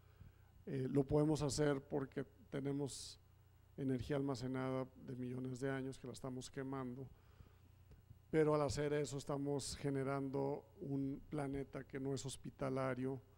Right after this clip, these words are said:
ni para las especies ni para nosotros mismos. Entonces el tema de la conservación, eh, no es un tema que trate de, de salvar a la naturaleza,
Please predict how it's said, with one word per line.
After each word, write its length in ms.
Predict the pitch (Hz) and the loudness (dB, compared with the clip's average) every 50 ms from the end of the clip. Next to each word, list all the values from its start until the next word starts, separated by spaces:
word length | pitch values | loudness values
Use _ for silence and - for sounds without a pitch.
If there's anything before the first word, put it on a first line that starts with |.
| - - - - - - - - - | -20 -20 -20 -20 -20 -4 -4 -4 -2
ni 180 | 143 131 135 127 | 2 0 0 0
para 640 | - - 151 143 139 139 135 139 143 139 139 - - - - | 2 4 4 4 4 4 2 0 -2 -2 -4 -8 -10 -12 -8
las 260 | - 139 135 123 - 135 | -4 -4 -4 -2 -4 -4
especies 880 | 117 - - - 151 147 139 123 - - 143 139 135 127 - - - - - - - - - - - - - | -6 -6 0 2 4 4 4 2 0 -2 -2 -2 -2 -4 -6 -12 -12 -14 -20 -20 -16 -16 -16 -16 -16 -14 -6
ni 120 | - 139 131 | -6 -6 -6
para 340 | - - 139 139 131 135 | -4 -4 -4 -2 0 0
nosotros 540 | 131 131 127 - 127 131 117 - 127 123 113 | 0 0 -2 -2 -4 -4 -4 -4 -6 -4 0
mismos. 680 | 127 147 151 147 113 113 110 - - - - - - - - - - - - - - - - - | 4 4 4 4 4 -2 -10 -12 -12 -16 -16 -18 -18 -20 -20 -20 -20 -20 -20 -20 -20 -20 -20 -12
Entonces 380 | - - 151 151 139 156 131 | -4 0 0 2 2 2 2
el 140 | 143 147 139 | 2 0 2
tema 260 | - 175 156 156 160 | 2 2 2 4 4
de 40 | 165 | 2
la 80 | 160 156 | 0 0
conservación, 880 | - 147 135 - 143 135 135 131 - - 156 151 147 147 143 147 - - - | -2 -4 -4 -2 -2 -2 -2 -2 -2 0 2 2 2 2 0 -2 -6 -10 -12
eh, 380 | - - 143 135 131 127 127 - | -8 -6 -4 -4 -4 -4 -6 -8
no 240 | 143 147 139 143 147 | -6 -2 0 2 2
es 160 | 147 135 - | 2 2 0
un 160 | 151 147 143 139 | -2 -2 -4 -2
tema 500 | - 160 151 143 139 139 139 135 143 143 - - - - - - - - - - - - - | -2 0 0 0 0 0 -2 -4 -6 -8 -12 -16 -20 -20 -20 -20 -20 -20 -20 -20 -20 -20 -12
que 140 | - - 165 | -6 -6 -6
trate 720 | - - 151 147 143 131 - - - 151 143 139 143 147 | -4 0 0 0 0 0 -2 -4 -2 0 0 0 0 -2
de, 640 | - - - 135 127 135 135 127 123 127 127 123 131 - - - - - - - - - - - - - | -6 -12 -14 -6 -2 -2 0 0 0 -2 -2 -4 -6 -10 -14 -20 -20 -20 -20 -20 -20 -20 -20 -20 -18 -8
de 140 | - 139 131 | -6 -4 -4
salvar 380 | - 135 135 135 135 143 143 | -2 -4 -4 -2 -2 0 0
a 60 | 143 143 | 0 0
la 120 | 139 143 | 0 -2
naturaleza, 840 | 139 131 123 - 147 135 131 131 135 139 143 135 - 151 143 143 | -2 -2 -2 -2 -2 -2 -2 0 2 2 2 2 0 -2 -4 -4